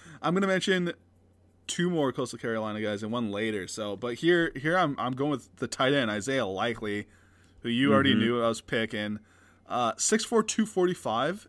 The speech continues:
Speaker 1: uh, has that, like, big wide receiver type frame where you're, like, you know, he's more built like a wide receiver than a tight end, but he moves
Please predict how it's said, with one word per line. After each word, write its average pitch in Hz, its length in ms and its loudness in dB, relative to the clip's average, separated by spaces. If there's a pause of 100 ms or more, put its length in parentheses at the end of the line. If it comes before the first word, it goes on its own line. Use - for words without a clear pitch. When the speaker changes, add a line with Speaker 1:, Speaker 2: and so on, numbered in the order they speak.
(260)
Speaker 1:
uh, 120 220 -2
has 151 180 0
that, 208 140 0
like, 147 240 -4
big 139 200 2
wide 123 320 0
receiver 127 360 -4
type 135 220 -4
frame 139 380 -4
where 127 140 -4
you're, 113 80 -2
like, 113 120 -4
you 110 80 -6
know, 101 260 -4 (1080)
he's 151 180 -4
more 156 180 4
built 139 240 2
like 139 140 -2
a 143 40 -2
wide 135 160 2
receiver 127 300 -2
than 117 140 -2
a 107 60 -4
tight 107 240 -4
end, 120 360 -4
but 139 320 4
he 170 140 2
moves 151 520 8